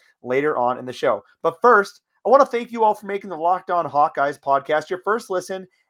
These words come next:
every single day. You can find us wherever you get podcasts at and also on YouTube by searching Locked On Hawkeyes Monday through Friday. We have special guests joining a lot,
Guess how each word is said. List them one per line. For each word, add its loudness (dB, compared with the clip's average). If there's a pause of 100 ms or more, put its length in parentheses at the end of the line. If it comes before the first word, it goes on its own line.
every 0
single -6
day. 2
You -6
can -14
find 0
us -6
wherever -2
you -12
get -10
podcasts -2
at -2 (260)
and -12
also 0
on -2
YouTube -8 (480)
by -12
searching -6
Locked -6
On 0
Hawkeyes 0
Monday 0 (340)
through -10
Friday. 0 (200)
We -10
have -2
special -4
guests -2
joining -6 (280)
a -4
lot, 0